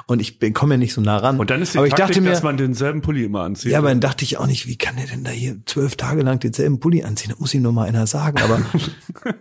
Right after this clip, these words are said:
Speaker 1: ach, jetzt hast du mehrere davon.
Speaker 2: Ja.
Speaker 1: Okay, ja, das ist ja
Speaker 2: Ja.
Speaker 1: beruhigend. Okay, bist du noch gar nicht so verlottert, wie ich dachte.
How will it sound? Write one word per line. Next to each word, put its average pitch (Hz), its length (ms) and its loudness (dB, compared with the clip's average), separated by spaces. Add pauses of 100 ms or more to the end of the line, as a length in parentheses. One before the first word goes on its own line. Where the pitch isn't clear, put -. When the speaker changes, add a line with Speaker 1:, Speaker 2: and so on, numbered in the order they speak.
(160)
Speaker 1:
ach, - 160 -2
jetzt 113 180 -2
hast - 160 0
du 123 40 4
mehrere 123 360 4
davon. 92 340 -2
Speaker 2:
Ja. 92 120 -2
Speaker 1:
Okay, 110 240 -4
ja, 90 100 0
das 104 140 -2
ist - 60 -8
ja 117 60 -2
Speaker 2:
Ja. 92 60 -4
Speaker 1:
beruhigend. 110 440 2
Okay, 107 380 -2
bist 120 220 -4
du 131 60 2
noch 104 140 2
gar 117 120 2
nicht 120 140 2
so 123 120 2
verlottert, 120 480 0
wie 110 60 -4
ich 104 100 -8
dachte. 117 320 -10